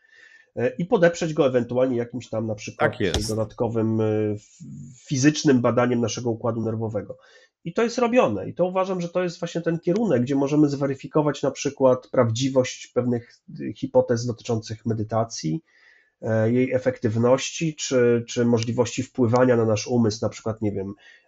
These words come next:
Speaker 1: e, zdolności do obniżenia poziomu lęku, czy radzenia sobie na przykład z, no nie wiem,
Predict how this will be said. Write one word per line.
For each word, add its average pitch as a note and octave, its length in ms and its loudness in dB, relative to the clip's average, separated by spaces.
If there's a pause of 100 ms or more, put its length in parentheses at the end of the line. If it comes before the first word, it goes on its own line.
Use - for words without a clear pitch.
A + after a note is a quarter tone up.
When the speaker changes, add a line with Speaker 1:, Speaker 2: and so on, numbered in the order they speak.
Speaker 1:
e, G2+ 300 0
zdolności A2 640 0
do G#2 260 4
obniżenia G#2+ 460 0
poziomu G#2 1000 2
lęku, B2+ 480 2
czy A2 480 2
radzenia A2 360 2
sobie G#2 260 -2
na G#2 100 2
przykład - 540 -2
z, G#2+ 320 -8 (500)
no A2 100 -2
nie G#2 140 -2
wiem, F2 200 -12